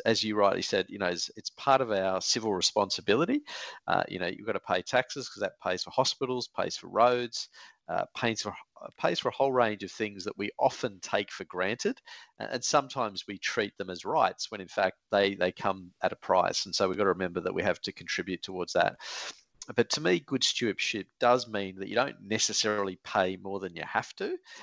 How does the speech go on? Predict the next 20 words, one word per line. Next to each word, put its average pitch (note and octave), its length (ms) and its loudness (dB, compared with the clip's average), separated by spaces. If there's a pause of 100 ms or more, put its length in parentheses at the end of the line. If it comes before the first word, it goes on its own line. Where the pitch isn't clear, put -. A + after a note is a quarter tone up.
(160)
And A2 180 -4
so G2 340 2 (160)
as G2+ 200 2
a F#2+ 40 -6
Christian, - 540 -4 (100)
I A2+ 100 4
should - 260 -4
be F#2 240 -6
diligent B2+ 520 0
with B2+ 140 -8
my A#2 140 2
finances, A#2+ 720 0 (460)
a-, A2 140 0
and A2 140 2
I G2+ 80 6
should - 240 0
consider G#2+ 480 -4
ways F#2+ 460 2
to G2 340 -4 (260)
legally A2+ 840 2